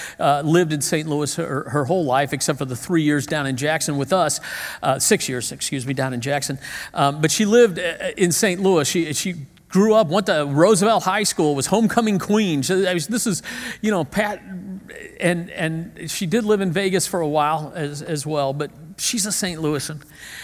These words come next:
And so we're hearing from people that knew her in Saint Louis, and it's, it's just precious as those stories begin to be told. But I couldn't help but think,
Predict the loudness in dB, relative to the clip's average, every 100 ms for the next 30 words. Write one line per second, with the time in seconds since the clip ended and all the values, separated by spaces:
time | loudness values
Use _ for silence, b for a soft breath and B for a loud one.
0 | B -4 0 2 2 2 2 0 0 -2
1 | -4 -2 -2 -2 -4 -4 -4 -4 -4 -6
2 | -6 -6 -8 -8 -8 -6 -6 -8 -8 -10
3 | -10 -8 -8 -4 0 0 0 -2 0 0
4 | 0 -2 2 4 4 -2 -4 -4 -4 -6
5 | -8 -4 -2 0 -2 -8 b b b b
6 | b b b b b b b _ _ _
7 | _ _ -16 B B B B B B _
8 | 0 2 2 2 4 4 4 0 -2 -2
9 | -2 -4 -8